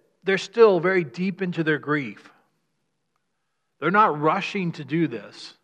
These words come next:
You can imagine that they're walking along and it's probably pretty quiet. There's not a lot of words.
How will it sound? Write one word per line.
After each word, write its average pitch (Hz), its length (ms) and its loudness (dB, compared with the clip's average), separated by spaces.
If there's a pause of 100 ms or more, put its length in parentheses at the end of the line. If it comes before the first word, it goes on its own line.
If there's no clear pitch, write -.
(1160)
You - 80 -20
can 156 160 -4
imagine 160 440 4
that 147 140 -2
they're 151 120 2
walking 165 500 2
along 151 460 2
and 139 100 -6
it's - 180 -8
probably 175 340 -2
pretty 185 240 -4
quiet. 160 480 0
There's 139 180 -12
not 156 180 -2
a 170 40 0
lot 175 240 4
of 165 80 0
words. 165 600 -2